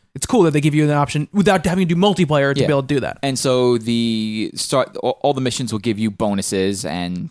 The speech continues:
Speaker 2: you know, equipping more things for your guns or unlocking different guns and so on and so forth. Um, there's this really great mission where you're on an asteroid, like, you're g-, like,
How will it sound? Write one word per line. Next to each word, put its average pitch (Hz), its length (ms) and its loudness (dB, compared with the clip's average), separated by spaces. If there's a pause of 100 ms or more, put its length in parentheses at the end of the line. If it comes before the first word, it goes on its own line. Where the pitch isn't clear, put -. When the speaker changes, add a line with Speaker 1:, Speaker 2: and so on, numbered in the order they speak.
Speaker 2:
you 90 80 -14
know, 95 180 -6
equipping 110 400 -6
more 104 200 -2
things 104 320 -6
for - 80 -8
your 101 140 -4
guns 95 360 -4
or 107 120 -6
unlocking 104 420 -4
different 101 320 -6
guns 90 340 -8
and 98 160 -10
so 85 140 -6
on 90 140 -6
and - 100 -10
so 90 140 -6
forth. 98 340 -8 (460)
Um, 95 540 -2
there's 113 160 -4
this 107 100 -6
really 123 180 0
great 113 240 -2
mission 107 400 -4
where 92 340 0
you're 95 220 -2
on 98 140 -2
an 92 100 -6
asteroid, 110 600 -4 (400)
like, 101 100 -12
you're 104 80 -10
g-, 117 160 -4
like, - 220 -6